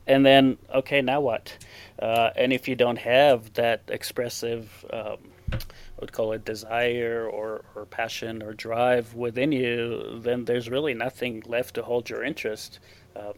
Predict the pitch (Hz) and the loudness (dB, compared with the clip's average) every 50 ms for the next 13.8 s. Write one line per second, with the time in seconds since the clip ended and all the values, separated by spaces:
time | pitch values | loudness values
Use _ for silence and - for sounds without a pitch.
0 | - - - 131 131 131 - - 170 147 139 139 135 - 135 151 - - 139 123 | -8 -6 -2 0 2 2 2 2 2 4 4 4 4 4 2 2 2 2 2 4
1 | 123 123 120 - - - 120 113 117 120 113 117 - - - - 120 117 - - | 4 4 2 2 0 -2 -2 0 0 0 0 -2 -4 -6 -8 -10 -10 -10 -10 -8
2 | - 120 117 113 113 - - 113 113 104 101 113 - - - 120 135 - - 120 | -8 -6 -6 -6 -6 -6 -6 -6 -4 -4 -4 -4 -4 -2 -2 -2 -2 0 0 0
3 | 113 107 - - 110 104 - - - 113 107 110 113 113 110 113 113 - - 120 | 0 0 -2 -8 -12 -12 -10 -10 -10 -8 -8 -8 -8 -10 -10 -12 -8 -4 -2 0
4 | 117 113 101 - 120 113 113 - - 117 107 - - 131 131 - - 117 110 - | 0 -2 -2 -2 -2 -2 -2 -4 -6 -10 -10 -4 -2 -2 -2 -2 -2 -6 -4 -6
5 | - 113 113 113 110 107 113 113 113 117 131 139 135 110 113 - 120 117 117 113 | -8 -6 -6 -6 -6 -6 -8 -4 0 2 2 4 2 2 0 -4 -6 -4 -4 -4
6 | 107 - 117 107 - - - - 113 113 113 113 110 - - 117 110 113 120 - | -4 -6 -10 -12 -12 -10 -6 -4 -2 -2 -2 -4 -6 -8 -8 -8 -8 -10 -12 -16
7 | - - - - - - - - - 117 113 110 110 110 113 113 - - 127 123 | -18 -18 -16 -16 -16 -16 -10 -8 -4 -2 -2 -2 -2 -2 -4 -4 -4 -4 -4 -2
8 | 127 127 127 123 120 113 107 113 - - - 123 117 113 110 110 107 101 - - | -2 -2 -2 -2 -4 -6 -8 -10 -12 -10 -8 -6 -6 -4 -4 -4 -6 -6 -6 -6
9 | 117 117 117 127 - - 117 110 110 110 104 - 113 117 113 113 113 110 110 113 | -6 -6 -8 -8 -6 -6 -6 -4 -4 -6 -6 -6 -8 -8 -6 -4 -4 -2 -2 -2
10 | 113 113 113 110 - - - - - 107 104 104 104 101 - - - - - - | -2 -2 -4 -6 -12 -16 -16 -14 -12 -10 -10 -10 -10 -12 -14 -18 -20 -20 -20 -20
11 | - - _ _ - 123 110 - - - - 123 131 127 - - 117 104 - - | -20 -20 _ _ -4 -4 -4 -4 -8 -6 -2 -2 -2 -2 -2 -4 -8 -8 -8 -8
12 | - 113 110 110 107 104 110 - - - - - 113 110 107 107 - - 120 113 | -6 -4 -4 -4 -4 -6 -10 -14 -14 -16 -10 -6 -6 -6 -6 -6 -8 -10 -10 -8
13 | 107 107 107 107 110 110 110 104 - - 117 113 104 113 113 - | -6 -4 -2 -2 -2 -2 -4 -4 -6 -6 -6 -6 -6 -6 -8 -12